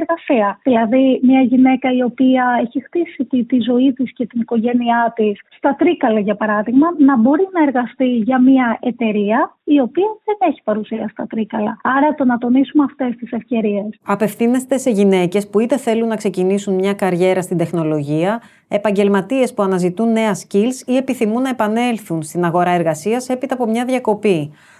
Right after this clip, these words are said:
Speaker 2: Ωστόσο, δεδομένου ότι οι περισσότερες εταιρείες ζητούν πτυχίο πληροφορικής, πόσο εύκολο είναι, είτε μιλάμε για γυναίκες ή άνδρες, να ενταχθούν στο δυναμικό μιας εταιρείας,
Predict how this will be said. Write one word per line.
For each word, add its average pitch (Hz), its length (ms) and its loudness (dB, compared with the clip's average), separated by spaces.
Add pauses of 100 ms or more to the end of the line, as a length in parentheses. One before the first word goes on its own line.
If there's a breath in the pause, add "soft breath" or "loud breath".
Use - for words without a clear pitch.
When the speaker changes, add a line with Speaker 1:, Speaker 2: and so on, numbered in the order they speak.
(180 soft breath)
Speaker 2:
Ωστόσο, 208 500 0
δεδομένου 214 440 0
ότι 311 140 0
οι 294 100 2
περισσότερες 285 520 0
εταιρείες 254 320 -2
ζητούν 254 320 -2
πτυχίο 247 380 -2
πληροφορικής, 185 920 0
πόσο 320 280 0
εύκολο 226 440 0
είναι, 180 280 2
είτε 262 220 0
μιλάμε 226 340 0
για 208 120 2
γυναίκες 185 520 0
ή 185 80 0
άνδρες, 165 440 -2 (320 soft breath)
να 214 120 -2
ενταχθούν 214 600 0
στο 202 180 -2
δυναμικό 185 480 0
μιας 196 240 0
εταιρείας, 180 520 0